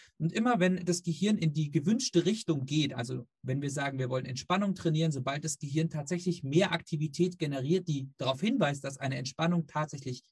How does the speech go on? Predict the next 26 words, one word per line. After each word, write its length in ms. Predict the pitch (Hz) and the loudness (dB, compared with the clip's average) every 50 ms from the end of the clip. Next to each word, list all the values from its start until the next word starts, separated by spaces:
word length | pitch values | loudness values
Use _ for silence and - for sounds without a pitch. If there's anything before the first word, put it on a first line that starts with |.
| _ _ _ | _ _ _
stattfindet, 720 | - - - - 135 139 139 - - 185 190 190 240 269 - - _ _ _ _ _ _ | -10 -8 -6 -4 -6 -6 -4 0 2 4 4 4 2 -2 -4 -8 _ _ _ _ _ _
dann 260 | - 156 170 202 240 254 | 2 4 4 4 4 2
fliegt 400 | - - 180 196 233 240 - 202 | 0 2 4 4 4 2 0 -2
diese 200 | 185 - 196 170 | 0 4 4 6
Mönchfigur 680 | 156 165 185 208 208 - - - 185 156 165 180 175 | 6 6 4 4 2 0 0 0 0 4 4 4 6
nach 220 | 175 170 170 - - _ | 4 4 2 -2 2 _
oben, 460 | 165 175 196 175 139 117 107 - - - _ _ - | 8 8 8 6 4 0 -4 -6 -10 -16 _ _ -20
schwebt 320 | - - 135 135 139 - | -10 -8 -6 -6 -6 -8
nach 120 | 131 123 | -10 -8
oben, 340 | - - 214 233 208 180 196 | -2 0 2 4 4 4 4
signalisiert 640 | 170 151 - 139 127 127 127 123 - 180 175 175 - | 4 2 0 -2 -2 -2 0 2 4 4 4 4 0
mit 100 | 131 127 | -6 -4
dem 120 | 123 127 | -2 0
Lichteffekt 500 | 180 190 - 165 175 - 180 165 160 - | 0 0 0 -2 -2 0 0 0 0 -2
und 160 | 139 131 123 - _ _ _ _ | -6 -8 -8 -10 _ _ _ _
mit 160 | 170 165 - | 0 0 4
Punkten 640 | - 190 208 202 190 - - 185 185 190 180 180 - _ - | 4 4 4 4 2 0 0 2 2 2 2 0 -2 _ 0
der 80 | 160 | 2
Person, 360 | 151 170 160 - 165 165 156 | 4 2 2 4 2 2 2
„Hey, 160 | 147 - 208 214 | 2 0 2 2
jetzt 200 | 202 185 170 170 | 4 4 2 2
machst 180 | 180 180 175 | 0 0 -2
du's 120 | 185 175 - | -4 -4 -2
gerade 200 | 175 170 160 156 | 0 0 2 2
richtig, 360 | 185 190 - - 175 147 - | 2 0 0 0 -2 -2 0
super“, 440 | - 220 196 - 196 185 190 196 | 0 0 2 2 2 2 2 0